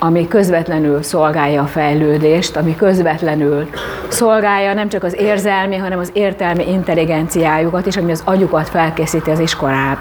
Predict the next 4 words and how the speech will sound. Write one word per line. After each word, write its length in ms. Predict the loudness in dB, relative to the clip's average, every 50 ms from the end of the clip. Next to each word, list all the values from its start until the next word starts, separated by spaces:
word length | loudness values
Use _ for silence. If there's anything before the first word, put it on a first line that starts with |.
| -4 -4
iskolára. 760 | -2 -2 -2 -2 -2 -2 0 0 0 -2 -2 0 0 -2 -2 -4 -8 -12 -12 -12 -12 -12 -12 -12 -12 -12 -12 -12 -10 -2 2
És 360 | 2 2 2 2 -2 -4 -6 -8 -12 -16 -18 -18 -18 -16 -6 -2
ennek 420 | 0 2 4 4 2 2 0 -2
folyamánya 1040 | -4 -2 0 2 2 2 2 0 0 -2 0 0 0 0 0 0 -2 -2 -4 -6